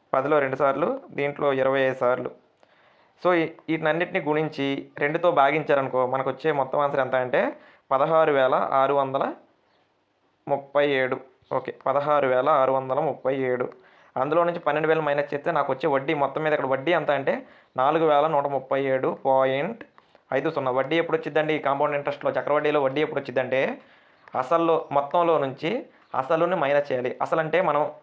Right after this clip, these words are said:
ఏ డబ్బులనైతే ఇచ్చామో పన్నెండు వేల ఐదు వందలను మైనస్ చేస్తే మనకు వచ్చింది నాలుగు వేల నూట ముప్పై ఏడు వచ్చింది. ఇదిగో ఈ అమ్మాయి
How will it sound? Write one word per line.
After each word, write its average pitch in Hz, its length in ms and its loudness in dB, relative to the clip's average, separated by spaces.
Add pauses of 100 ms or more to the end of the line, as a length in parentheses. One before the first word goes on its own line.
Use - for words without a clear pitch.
(320)
ఏ 147 120 2
డబ్బులనైతే 160 560 2
ఇచ్చామో 139 640 0 (440)
పన్నెండు 151 340 0
వేల 147 160 2
ఐదు 139 180 2
వందలను 143 320 0
మైనస్ 135 400 -2
చేస్తే 131 220 -4
మనకు 151 200 -2
వచ్చింది 135 440 -6 (100)
నాలుగు 139 260 0
వేల 139 140 2
నూట 135 140 0
ముప్పై 131 240 -4
ఏడు 127 100 0
వచ్చింది. 127 340 -6 (500)
ఇదిగో 175 300 2
ఈ 160 280 -2
అమ్మాయి 180 680 0